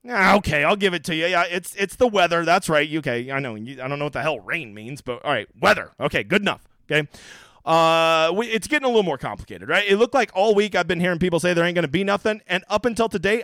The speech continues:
I kind of agreed with that assessment. "Oh, ain't no weather this week. Let's not even factor it in." But I think that that is, uh, not quite the case anymore. I think there is a little bit of weather to be played here and to consider.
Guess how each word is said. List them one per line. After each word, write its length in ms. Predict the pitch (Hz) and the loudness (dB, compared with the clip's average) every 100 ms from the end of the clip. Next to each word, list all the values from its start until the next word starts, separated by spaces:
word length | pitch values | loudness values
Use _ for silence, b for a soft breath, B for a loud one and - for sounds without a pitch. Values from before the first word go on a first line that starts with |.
| - | -2
I 80 | |
kind 240 | 175 196 269 | 0 0 -2
of 60 | |
agreed 240 | 277 294 330 | -2 -2 -2
with 100 | 240 | 2
that 160 | 156 | 0
assessment. 420 | 110 - 123 - 113 | 0 -4 -4 -4 2
"Oh, 240 | 190 196 | 2 2
ain't 160 | 185 226 | -2 0
no 140 | 240 | 2
weather 260 | 240 247 233 | 4 4 4
this 240 | 247 208 | 0 0
week. 180 | 185 175 | 0 2
Let's 220 | 175 175 | -2 0
not 160 | 202 214 | 0 0
even 200 | 208 156 | -2 -2
factor 380 | 214 208 - | 0 0 0
it 80 | 170 | 0
in." 220 | 226 120 B B - | 0 -4 B B -2
But 100 | 165 | 2
I 120 | 220 | 2
think 200 | 233 233 | 0 -8
that 100 | 202 | -4
that 180 | 196 208 | -2 -2
is, 220 | 196 185 | -2 2
uh, 840 | 202 202 202 208 202 196 196 196 202 | 6 6 6 2 -6 -6 -6 -6 -2
not 160 | 214 226 | -4 -2
quite 140 | 220 | -4
the 60 | - | -2
case 220 | 165 123 | -4 -4
anymore. 220 | 98 95 | -10 -8
I 80 | 151 | -6
think 160 | 196 | -4
there 100 | 208 | -4
is 100 | 202 | -4
a 100 | 175 | -4
little 280 | 160 156 208 | -2 0 0
bit 300 | 160 180 190 - | 0 -4 -4 -2
of 160 | 160 | -4
weather 300 | 131 151 156 | 0 0 0
to 220 | 156 170 | -2 -2
be 120 | 151 156 | -2 -4
played 280 | 143 139 | -4 -4
here 200 | 135 135 - | -4 -6 -6
and 180 | 139 135 | -8 -6
to 120 | 139 | -8
consider. 440 | 127 117 104 78 | -6 -10 -10 -12